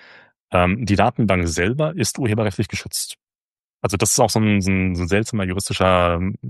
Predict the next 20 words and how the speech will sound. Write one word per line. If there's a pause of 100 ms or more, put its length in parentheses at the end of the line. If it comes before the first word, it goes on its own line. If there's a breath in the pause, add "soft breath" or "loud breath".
(280)
Kniff,
den
es
da
gibt. (560 loud breath)
Ähm,
auch (100)
wenn (640)
die
einzelnen
Texte
urheberrechtsfrei
sind (220)
und
du
packst
das
alles
in
Datenbank,